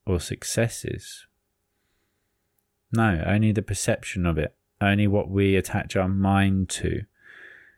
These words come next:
When we mind that we want to do something a certain way, if we don't do it that way, then we believe we've failed. When we mind that we want to do it a certain way and we do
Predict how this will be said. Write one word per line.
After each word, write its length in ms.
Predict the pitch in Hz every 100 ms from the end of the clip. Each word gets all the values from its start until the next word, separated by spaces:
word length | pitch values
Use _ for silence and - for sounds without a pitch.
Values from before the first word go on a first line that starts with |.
| _ _ _ _
When 180 | 104 107
we 120 | 117
mind 720 | 107 104 107 107 92 87 90 -
that 220 | 92 -
we 120 | 98
want 260 | 92 95 92
to 80 | 87
do 140 | 92
something 440 | 85 90 80 92
a 60 | 87
certain 420 | - 92 80 85
way, 240 | 98 92 85
if 160 | 87
we 80 | 95
don't 320 | 82 117 127
do 80 | 95
it 160 | 82 76
that 180 | 78
way, 380 | 67 71 85 120 - - - _ -
then 160 | 101
we 120 | 98 95
believe 380 | 95 90 85
we've 140 | 85 82
failed. 580 | - 117 101 80 78 - - _ - - _
When 200 | 98 101
we 100 | 107
mind 680 | 104 104 107 117 107 90 87
that 120 | 87
we 80 | 90
want 220 | 90 87
to 100 | -
do 140 | 92
it 60 | 82
a 40 |
certain 380 | - 92 78 82
way 140 | 82 82
and 120 | 85
we 120 | 87
do 380 | 82 120 123